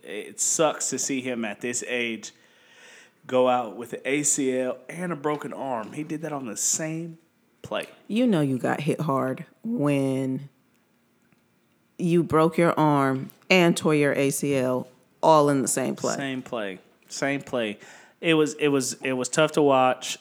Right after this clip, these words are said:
Speaker 1: and it, and I hate to see him go, but he's out for the season. Now, the Philadelphia Eagles have a tough backfield. And a lot of people think LeGarrette Blount,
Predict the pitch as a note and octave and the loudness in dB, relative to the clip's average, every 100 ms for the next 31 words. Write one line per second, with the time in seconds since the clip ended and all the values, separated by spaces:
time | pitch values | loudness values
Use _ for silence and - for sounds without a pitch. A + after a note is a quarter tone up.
0 | - A2 G#2+ - A2+ A2+ G#2+ B2+ B2+ B2+ | -8 -8 -6 -4 -4 -4 -4 -4 -4 -4
1 | - B2+ A#2 A2+ G#2+ A2 A#2+ A#2+ A#2+ A#2+ | -2 0 0 0 0 -2 0 2 2 0
2 | A#2+ - A#2 G2+ F#2+ G#2 A2 G#2 F2+ - | 0 0 0 -2 -2 -2 0 -4 -8 -18
3 | _ _ _ _ _ _ A2+ A#2+ A#2 - | _ _ _ _ _ _ -4 -2 -2 -2
4 | F3 F3+ E3 D3 D3 G#2+ C#3+ C3 B2 B2+ | 0 4 4 4 0 0 -2 -2 -4 -4
5 | A2+ G2+ - - A#2+ - G2 E2+ D#2+ - | -6 -8 -12 -6 -6 -6 -8 -8 -10 -14
6 | - - _ _ _ _ _ _ _ _ | -20 -20 _ _ _ _ _ _ _ _
7 | _ _ _ _ - A#2 A#2 A#2 A2+ A2+ | _ _ _ _ -8 -6 -4 -4 -6 -6
8 | G#2+ A2 D#3 F#3+ F#3+ F#3 E3+ F3+ F3+ D3+ | -6 -2 -2 0 -4 -6 -2 -2 -2 -4
9 | C#3+ D3 D#3 C3+ C#3 A#2 | -4 -2 -2 -4 -4 -6